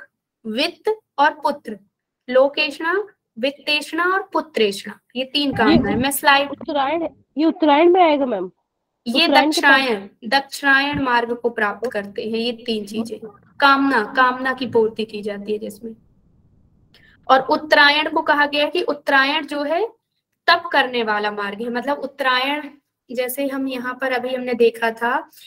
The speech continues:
Speaker 1: कहते हैं ना जब हम योग की शुरुआत करते हैं, कौन से ऋतु में कहा जाता है कि योग की शुरुआत आपको करना है? तो बसंत ऋतु से कहा जाता है कि आप बसंत
Speaker 2: शरद।
Speaker 1: ऋतु से,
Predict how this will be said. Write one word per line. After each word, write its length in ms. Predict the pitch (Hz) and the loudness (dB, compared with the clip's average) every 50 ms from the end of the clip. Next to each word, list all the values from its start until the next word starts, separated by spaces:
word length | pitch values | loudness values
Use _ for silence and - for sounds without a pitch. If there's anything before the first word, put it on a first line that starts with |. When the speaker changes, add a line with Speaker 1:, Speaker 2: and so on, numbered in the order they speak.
| _ _ - | _ _ 0
Speaker 1:
कहते 280 | 277 262 262 269 277 | 0 0 0 0 0
हैं 80 | 294 320 | 0 2
ना 220 | 330 392 392 359 | 2 4 2 2
जब 260 | 285 233 269 269 254 269 | 2 2 0 0 0 2
हम 180 | 269 285 285 | 2 2 2
योग 380 | 277 247 262 262 262 262 - - | 2 4 6 6 6 4 2 -6
की 100 | 294 285 | -6 -6
शुरुआत 560 | 285 - 277 269 269 262 269 269 269 262 262 | -4 -4 -6 -4 0 2 4 4 4 2 0
करते 380 | - 277 254 262 - 262 269 269 | -4 -4 -2 -2 0 0 0 0
हैं, 140 | 262 262 | -2 -4
कौन 260 | 262 277 269 269 285 285 | -4 -2 -2 0 0 -2
से 180 | - 339 339 | -2 -2 -2
ऋतु 240 | 330 339 339 339 339 | -2 -4 -4 -4 -4
में 120 | 320 320 | -4 -4
कहा 220 | 311 320 277 277 262 | -4 -4 -2 -2 0
जाता 300 | 240 247 233 233 - 240 | 0 0 -2 -2 -2 -2
है 80 | 247 | -2
कि 200 | 247 254 247 247 | -4 -4 -2 2
योग 160 | 262 262 262 - | 2 2 2 0
की 80 | 269 | -6
शुरुआत 460 | 254 - 269 247 254 262 254 247 247 | -8 -6 -4 0 2 4 4 4 2
आपको 240 | 254 247 247 - - | 0 -2 -2 -4 -4
करना 280 | - 254 233 226 226 220 | 0 2 2 2 2 2
है? 120 | 220 220 | -2 -2
तो 120 | 220 240 233 | -2 -2 0
बसंत 420 | 214 233 233 - 285 285 277 285 | 0 0 0 2 2 0 2 2
ऋतु 260 | 285 269 269 - 269 | 0 -4 -4 -6 -8
से 120 | 240 - 277 | -8 -8 -6
कहा 220 | - 262 277 330 | -4 0 2 2
जाता 280 | 381 453 427 - - 240 | 4 2 2 2 0 -2
है 200 | 226 220 220 - _ - - - - | -2 -2 -4 -10 _ -20 -18 -16 -14
कि 180 | - - - | -8 0 4
आप 140 | 294 294 294 | 6 6 6
बसंत 400 | - 269 240 233 226 202 - - | 6 6 6 8 8 8 8 6
Speaker 2:
शरद। 80 | 202 202 | 4 4
Speaker 1:
ऋतु 220 | 202 196 254 247 | 4 0 -2 -4
से, 160 | 240 - 240 | 0 0 -2